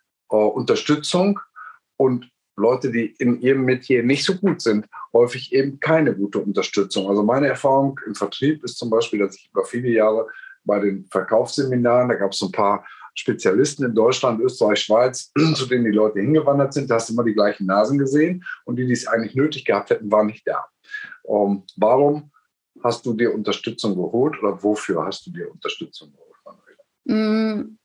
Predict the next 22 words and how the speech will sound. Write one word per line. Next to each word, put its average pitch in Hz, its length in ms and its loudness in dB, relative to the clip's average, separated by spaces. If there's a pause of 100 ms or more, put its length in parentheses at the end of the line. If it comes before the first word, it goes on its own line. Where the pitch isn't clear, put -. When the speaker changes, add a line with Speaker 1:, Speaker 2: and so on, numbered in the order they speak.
(260)
Speaker 2:
also 220 180 0
ich, - 340 -4
ich 214 280 -4
habe 220 180 -2
mir 226 120 -2
ja 214 120 -2
nicht 220 240 -4
erst 190 260 -8
jetzt 214 320 -4
Unterstützung 190 580 -4
geholt, 185 360 -4
sondern 190 220 -4
ich 185 100 -6
habe 190 120 -6
das 175 160 -6
erste 196 320 -4
Mal 175 200 -4
mit 180 140 -6
einundzwanzig 185 720 -6
mir 165 140 0
Unterstützung 147 560 -6
geholt. 143 400 -8